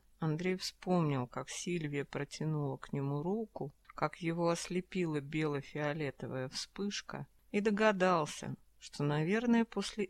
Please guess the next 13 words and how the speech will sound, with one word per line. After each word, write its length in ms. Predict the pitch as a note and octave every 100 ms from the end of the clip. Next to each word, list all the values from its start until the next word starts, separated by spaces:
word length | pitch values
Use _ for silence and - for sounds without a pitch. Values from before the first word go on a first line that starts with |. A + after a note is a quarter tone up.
| -
этого 460 | D#3 D#3 - F#3
произошел 760 | F3 F3+ E3 D3+ C3+ - E3 F3+
очередной 640 | E3 - C#3+ C#3+ C#3+ D3 E3
внепространственный 1080 | F3 D#3+ - C3+ - C#3+ C3 - - C#3 C3
переход. 760 | - C3 C3+ - A2+ - - - _ _ _ _ _ _
Ему 340 | E3 F#3 A#3 C4
уже 200 | A#3+ A#3+
доводилось 840 | A3+ G#3+ G#3+ G#3 E3+ D#3 C3 -
перемещаться 960 | - C3 C#3+ C#3+ D3+ - C#3 - - C3+
во 160 | D3
времени 540 | D3 D#3+ C#3 C3+ C3 C3+
и 20 |
пространстве, 1040 | - C#3+ C#3 - F#3+ G3+ G#3 - G#3